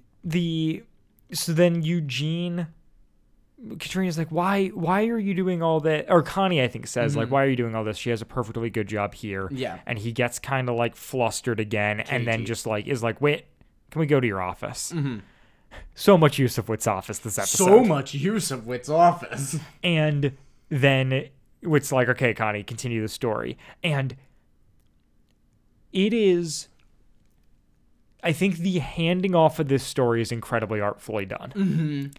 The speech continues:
Speaker 1: I really like the yo-yo, Whit's telling it, then Connie's telling it, then Whit's telling it, now Connie's telling it.
Speaker 2: Yeah.
Speaker 1: And, like, Whit told the parts that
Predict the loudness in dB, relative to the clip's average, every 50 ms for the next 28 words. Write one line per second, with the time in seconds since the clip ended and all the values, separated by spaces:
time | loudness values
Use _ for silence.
0 | _ -2 0 0 2 0 -2 -2 0 4 6 6 6 6 6 4 4 4 4 6
1 | 6 6 6 4 2 -4 -12 -14 -14 -18 -20 -16 -6 -2 0 2 2 2 0 0
2 | -4 -14 _ -6 -2 2 4 6 6 6 6 6 6 6 6 6 6 6 4 4
3 | 0 -4 -20 _ _ _ _ _ _ _ _ _ -2 4 6 6 6 4 2 0
4 | 0 2 2 2 2 0 0 -2 -4 -6 -2 0 0 2 2 0 0 -2 0 0
5 | 0 0 0 -2 -4 -4 -4 -4 -2 -2 -2 -2 -4 -6 -6 -4 -4 -2 -2 -4
6 | -4 -6 -4 -4 -4 -4 -2 -2 -2 -2 -2 -2 -6 -6 -6 -4 -4 -4 -4 -4
7 | -4 -4 -6 -6 -8 -14 -14 -8 -4 -2 0 2 2 2 0 0 0 0 0 0
8 | -2 -4 0 2 4 4 4 4 2 0 2 4 6 6 6 4 2 -2 -4 -4
9 | -4 -6 -18 -20 -12 -6 0 2 2 2 0